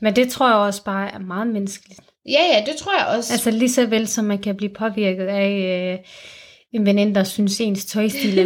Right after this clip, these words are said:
Speaker 1: mega
Speaker 2: <laughs>
Speaker 1: grimt, ikke?
Speaker 2: Ja, hundrede procent.
Speaker 1: Så, så er det det. Men hundrede procent, jeg er enig med dig. Det
Speaker 2: Men
Speaker 1: her med at s-, bruge det som en undskyldning.
Speaker 2: Mm.
Speaker 1: "Ej,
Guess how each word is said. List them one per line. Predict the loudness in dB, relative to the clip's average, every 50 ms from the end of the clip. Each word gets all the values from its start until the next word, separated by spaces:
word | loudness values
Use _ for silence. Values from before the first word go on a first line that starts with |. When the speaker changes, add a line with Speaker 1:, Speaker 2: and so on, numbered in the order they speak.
| 4 4
Speaker 1:
mega | 4 4 4 2 0
Speaker 2:
<laughs> | 0 0
Speaker 1:
grimt, | 0 2 2 4 4
ikke? | 4 6 6 4 4 2 0 -2 0 2 4
Speaker 2:
Ja, | 4 4 4 2
hundrede | 0 2 2 2 0 0 0
procent. | -2 -2 0 0 0
Speaker 1:
Så, | 0 0 0 0 0 0 -2 -4 -8 -12
så | -8 -4 -2
er | -2 -2
det | -2 -4 -6
det. | -6 -2
Men | 0 0 0 0
hundrede | 2 2 4 4 2 0 -4
procent, | -10 -8 -8 -8 -8 -6 -4
jeg | -4 -2 -2
er | -2
enig | -4 -2 -2 -2 0 0
med | -2 -2 -2
dig. | -4 -6 -6 -8 -10 -14 _ _ -20 -20 _ _ _ _ _ _ 2
Det | 4
Speaker 2:
Men | 6
Speaker 1:
her | 6 6
med | 4 4 4 4
at | 4 2 0 -2
s-, | -6 -8 -12 -16 -18 _ _ _ _ _ _ _ _ -10
bruge | 0 2 4 4 6
det | 4 4
som | 2 2 0
en | 0 -2 -2
undskyldning. | -2 0 0 0 0 -2 -4 -4 -4 -2 -2 -2 -2 -2 -4 -2 0
Speaker 2:
Mm. | 2 2 4 4 2 2 2 0
Speaker 1:
"Ej, | -2 -6 -14 -20 -20 -20